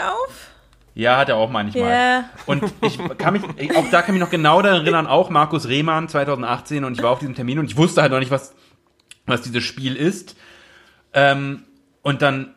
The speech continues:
Speaker 2: <clears throat> war ich vorher schon mal so, "Was ist denn das?" Hab das so ein bisschen ergoogelt und dachte dann so, "Ja, das kann ja, das kann ja ganz interessant sogar sein." Das klingt ja nach einer coolen Idee. Man,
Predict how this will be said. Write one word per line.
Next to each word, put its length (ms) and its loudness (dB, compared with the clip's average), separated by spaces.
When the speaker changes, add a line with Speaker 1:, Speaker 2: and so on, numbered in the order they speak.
Speaker 2:
<clears throat> 500 2
war 360 2
ich 120 -4
vorher 240 2
schon 120 -6
mal 100 -2
so, 80 -12
"Was 140 -10
ist 260 -8
denn 120 -2
das?" 280 0
Hab 80 -8
das 100 -12
so 60 -4
ein 60 -4
bisschen 200 -6
ergoogelt 420 -4
und 100 0
dachte 240 0
dann 220 -2
so, 80 -6
"Ja, 140 2
das 120 -4
kann 160 -2
ja, 100 4
das 260 -4
kann 140 2
ja 60 4
ganz 140 2
interessant 440 -6
sogar 260 -2
sein." 460 -6
Das 200 -6
klingt 200 2
ja 80 4
nach 100 2
einer 80 2
coolen 300 2
Idee. 260 2
Man, 160 0